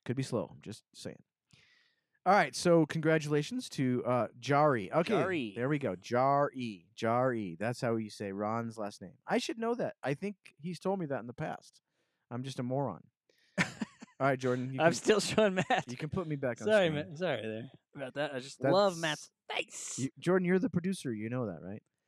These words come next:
Speaker 1: <laughs> All right, guys, we're gonna move on to round two, and these are winter-based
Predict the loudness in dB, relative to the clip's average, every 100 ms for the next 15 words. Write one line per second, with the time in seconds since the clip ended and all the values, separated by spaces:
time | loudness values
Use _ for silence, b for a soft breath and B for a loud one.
0 | _ _ _ _ _ _ _ _ _ _
1 | _ _ _ _ _ _ -8 -2 0 2
2 | 0 -4 -2 -4 -2 -10 -10 -12 -14 -16
3 | -16 -14 -14 -14 -16 -10 4 8 8 6
4 | 4 4 2 2 6 6 6 6 4 4
5 | 2 4 4 2 0 2 4 4 4 2
6 | 2 2 4 4 2 -2 -10 -6 -2 0
7 | 0 -2 -4 -4 -10